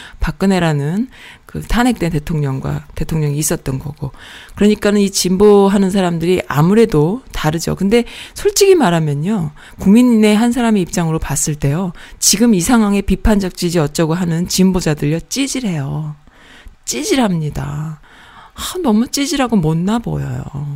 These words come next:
어, 그런 거 있잖아요. 누가 누가 싸우더라도 "내가 저 사람도 밉지만 그래도 난 이 사람 편을 할 수밖에 없어"라고 할 때 그 사람을 쿨하게 밀어줘야지. 그게 인간이지.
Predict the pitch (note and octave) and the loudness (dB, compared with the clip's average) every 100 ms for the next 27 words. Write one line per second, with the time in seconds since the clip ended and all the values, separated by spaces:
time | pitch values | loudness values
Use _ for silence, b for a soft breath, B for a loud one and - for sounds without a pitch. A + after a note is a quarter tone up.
0 | C#3 _ B B B B B - C#3+ C#3+ | -12 _ B B B B B -10 -6 -4
1 | C#3+ D3+ _ _ b b - B3+ C4+ A#3 | -6 -8 _ _ b b 0 2 4 2
2 | F#3 G#3 G3 D#3+ D3 D#3 D3 D3+ - _ | 2 0 2 0 0 -2 -4 -8 -16 _
3 | _ _ _ _ _ _ - - - b | _ _ _ _ _ _ -20 -14 -14 b
4 | b b F3 A3+ G#3 F#3+ G3+ - B3+ C4 | b b 4 6 6 4 0 2 0 0
5 | A3+ D3+ E3 F3 D3 C#3+ - b b b | 0 0 0 -2 -2 -4 -10 b b b
6 | b b b A3+ A3+ G3 B3 A#3+ A3+ F#3 | b b b 0 2 2 2 2 2 0
7 | F3+ - F3+ F3+ E3+ C3+ F3 G3 _ _ | -2 -2 -2 0 -2 -4 -8 -12 _ _
8 | _ _ - - A3 A3+ G#3+ G3 B3 G#3 | _ _ -8 0 2 4 4 2 2 0
9 | A3 G3+ A#3 D4 - B3 F#3+ D#3+ - - | 0 -2 -2 -4 -4 -4 -2 -2 -4 -2
10 | D3 C#3 - F3 F#3+ G3 A3 - G#3+ G3+ | -4 -4 -2 2 2 0 -4 -2 0 0
11 | G#3 - G#4 F#4+ G#3+ E3+ A3+ A3 D3 C3+ | -2 -2 0 2 2 4 4 2 -2 -4
12 | - B2+ C#3 D3+ - B B B - G#3+ | -8 -10 -8 -10 -12 B B B -4 0
13 | D4+ F#3+ G#3 F3 C3+ - C#3+ D3+ | 2 2 2 0 -2 -6 -8 -8